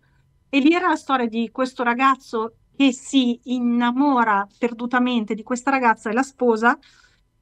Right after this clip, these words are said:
e purtroppo lei ha, eh, dei problemi mentali non indifferenti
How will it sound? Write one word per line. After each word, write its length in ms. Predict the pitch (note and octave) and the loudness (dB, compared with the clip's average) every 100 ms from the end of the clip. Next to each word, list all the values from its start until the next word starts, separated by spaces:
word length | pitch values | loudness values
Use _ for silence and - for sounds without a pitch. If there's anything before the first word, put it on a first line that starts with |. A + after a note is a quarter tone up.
| _ | _
e 140 | B3 | -2
purtroppo 580 | B3+ C4+ C4 B3+ B3 D4+ | 0 -2 0 0 0 -2
lei 420 | C#4+ G#3+ B3+ C#4+ | 0 2 4 4
ha, 320 | A3+ G#3+ C4 - - | 6 6 4 0 -12
eh, 520 | A#3 B3 G#3 A3 F#3 - _ _ _ _ | -10 -8 -8 -10 -14 -20 _ _ _ _
dei 280 | - C4+ C#4+ | -2 2 2
problemi 560 | B3+ A#3+ A3+ C4+ C4 A#3+ | 0 -4 -2 -2 0 -2
mentali 680 | A3 A#3 A#3 G#3 G3+ G#3 - | -2 -4 0 0 -2 -8 -12
non 280 | A3+ A3+ A#3 | -6 0 0
indifferenti 920 | A3 G#3 G3 A#3 G#3 F#3+ G3 A#3 C#4+ | -2 -6 -8 -6 -4 -6 -4 -2 -2